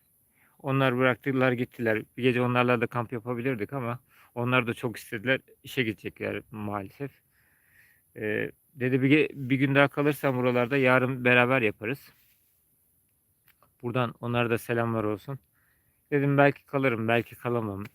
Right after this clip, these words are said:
Buradan Af-, Konya'ya doğru devam edeceğim. Çünkü çok fazla takılmak istemiyorum aynı noktada. Yani kamp yapacak güzel yerler var. A-, aşağı inmeniz lazım. Motoru bırakmam gerekiyor.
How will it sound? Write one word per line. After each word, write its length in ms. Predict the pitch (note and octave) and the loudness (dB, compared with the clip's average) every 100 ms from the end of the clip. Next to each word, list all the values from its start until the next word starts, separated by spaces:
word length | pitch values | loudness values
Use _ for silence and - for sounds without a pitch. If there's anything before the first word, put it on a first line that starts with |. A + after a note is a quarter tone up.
| _ _ - | _ _ -18
Buradan 380 | A2 B2 B2 C3 | -8 -4 -2 -2
Af-, 320 | B2 - - | -2 -4 -16
Konya'ya 500 | - B2+ B2 A#2+ A#2+ | -6 -2 2 4 4
doğru 200 | A#2 A#2 | 0 0
devam 360 | A#2 A#2 A#2 G#2 | 0 0 0 -2
edeceğim. 340 | F#2+ C3+ G2+ - | -8 -10 -12 -12
Çünkü 180 | A2 - | -18 -8
çok 220 | D3 - | -8 0
fazla 280 | C#3 A#2 A#2 | 0 0 -4
takılmak 480 | C3 B2+ B2+ B2+ | -6 -4 -2 -2
istemiyorum 520 | - - B2 G#2 G#2 G#2 | -4 -6 -4 -2 -2 -4
aynı 280 | G#2 G#2 | -4 -6
noktada. 480 | G2+ G2 - A2 C#3 - _ _ _ _ - _ _ _ _ _ _ _ _ - | -10 -12 -12 -10 -10 -14 _ _ _ _ -20 _ _ _ _ _ _ _ _ -2
Yani 240 | C#3 D3 | 0 0
kamp 300 | C#3 D3+ C#3+ | 0 -2 -2
yapacak 420 | D3+ C#3 D3 D3 - _ | -4 -6 -4 -4 -6 _
güzel 300 | C3 A#2 C3+ | -14 -4 0
yerler 340 | C3+ C3+ C#3 C#3 | 2 0 0 0
var. 320 | D3 G#2 - - | 0 -2 -6 -14
A-, 60 | |
aşağı 520 | - - D3+ - D3+ | -8 -4 -2 4 4
inmeniz 380 | C#3 A#2+ A2+ G#2 | 6 2 -2 -2
lazım. 300 | A2 A2+ D3 | -2 -2 -2
Motoru 480 | B2+ B2 A#2 C3 B2 | -4 -4 -4 -4 -4
bırakmam 500 | A#2+ A#2+ B2 A#2+ A2 | -2 -4 -4 -4 -2
gerekiyor. 340 | G#2 G2 C3 | -4 -4 -8